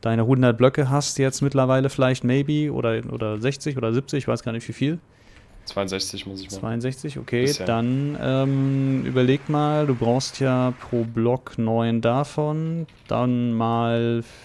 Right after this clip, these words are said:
Speaker 1: vier für den Ingot oder sowas. Das ist nicht so überragend viel, also da musst du keine
Speaker 2: Schon.
Speaker 1: Angst haben, dass du anderen was wegkaufst und alle anderen müssen auch keine Angst haben, dass was weggekauft wird.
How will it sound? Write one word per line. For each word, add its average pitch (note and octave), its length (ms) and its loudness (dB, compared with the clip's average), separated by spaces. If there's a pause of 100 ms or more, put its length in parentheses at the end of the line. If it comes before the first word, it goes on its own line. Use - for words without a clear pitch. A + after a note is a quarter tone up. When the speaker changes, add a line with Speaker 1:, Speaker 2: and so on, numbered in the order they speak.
(180)
Speaker 1:
vier C#3+ 360 0
für C#3 140 -4
den A#2 120 0
Ingot D#3+ 260 -2
oder D3+ 200 0
sowas. D#3 400 -2 (1080)
Das A2 140 -4
ist C3 180 -2
nicht C3 280 4
so B2 260 2
überragend A2+ 1040 2
viel, A2 400 -4
also A#2 400 -4 (1500)
da A2+ 100 2
musst B2 200 0
du A#2 60 -4
keine B2+ 240 4
Speaker 2:
Schon. B2+ 80 2
Speaker 1:
Angst C3+ 180 0
haben, B2+ 120 4
dass B2 160 2
du A#2+ 80 0
anderen B2 220 2
was A2+ 120 0
wegkaufst C#3 480 2
und B2 80 2
alle A#2+ 180 0
anderen B2 220 0
müssen B2 180 0
auch C3 120 2
keine A#2+ 200 0
Angst B2 220 0
haben, A#2+ 180 2
dass A#2 180 -2
was A2 100 -2
weggekauft C3 500 2
wird. A#2 320 0